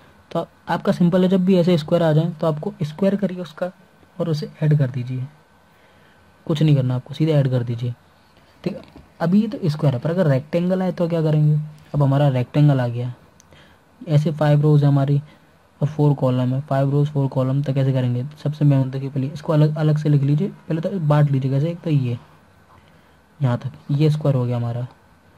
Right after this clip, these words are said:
ठीक है, ये अलग है। इसमें क्या करेंगे? वही वन स्क्वायर, टू स्क्वायर,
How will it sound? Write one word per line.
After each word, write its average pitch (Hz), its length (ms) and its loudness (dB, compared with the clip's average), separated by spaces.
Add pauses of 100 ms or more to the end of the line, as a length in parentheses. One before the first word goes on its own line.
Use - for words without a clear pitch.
(440)
ठीक 160 120 -6
है, - 160 -10
ये 151 200 4
अलग 127 280 -2
है। 117 160 -6 (1300)
इसमें 180 240 -2
क्या 175 140 -2
करेंगे? 170 360 -4 (280)
वही 147 200 4
वन 143 220 2
स्क्वायर, 147 300 -2 (1040)
टू 139 160 2
स्क्वायर, 131 420 -4